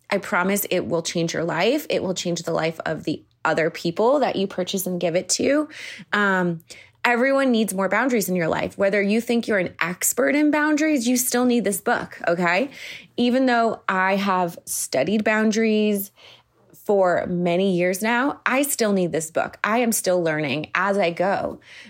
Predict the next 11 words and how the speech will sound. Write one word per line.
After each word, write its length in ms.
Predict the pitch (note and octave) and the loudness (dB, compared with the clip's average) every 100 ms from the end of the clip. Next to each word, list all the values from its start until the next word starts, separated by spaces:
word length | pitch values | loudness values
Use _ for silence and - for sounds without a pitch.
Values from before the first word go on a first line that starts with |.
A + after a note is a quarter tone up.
| - | -6
Um, 500 | F#3 F3+ E3 - - - _ _ _ - _ _ _ _ _ _ | -2 0 -2 -6 -10 -16 _ _ _ -20 _ _ _ _ _ _
while 400 | F#3 F#3+ G#3+ A#3 | -2 2 4 4
we 160 | B3+ A3 | 2 2
are 280 | G3+ G3 - | 2 -2 -4
in 240 | - G3+ G#3 | -2 0 2
this 240 | F#3+ F#3 | 0 -2
life 360 | F3+ F3 B3+ G#3 | -2 0 0 -2
and 120 | F#3+ | -2
on 240 | E3+ F3+ | 0 0
this 180 | E3+ E3+ - | 0 -2 -4
earth, 440 | D#3+ A3 D4 - | -2 0 -2 -6